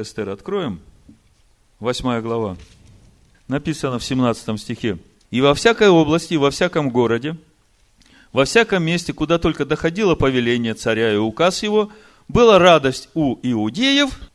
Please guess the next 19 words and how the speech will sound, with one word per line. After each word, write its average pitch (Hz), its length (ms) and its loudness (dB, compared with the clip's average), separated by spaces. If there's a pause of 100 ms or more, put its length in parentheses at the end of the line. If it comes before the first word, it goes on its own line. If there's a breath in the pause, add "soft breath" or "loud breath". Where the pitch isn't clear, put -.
и 151 100 -4
веселье, 247 720 0
пиршество 226 720 -2
и 165 40 0
праздничный 147 600 0
день. 254 500 -2 (1200)
И 160 100 2
многие 170 600 6
из 156 280 -4
народов 165 840 6 (260)
страны, 143 540 -2
а 156 140 -2
всего 156 300 -2
сто 147 160 -4
двадцать 135 320 -2
семь 139 260 -6
стран, 196 400 -6 (460 soft breath)
сделались 165 720 4
иудеями, 160 800 0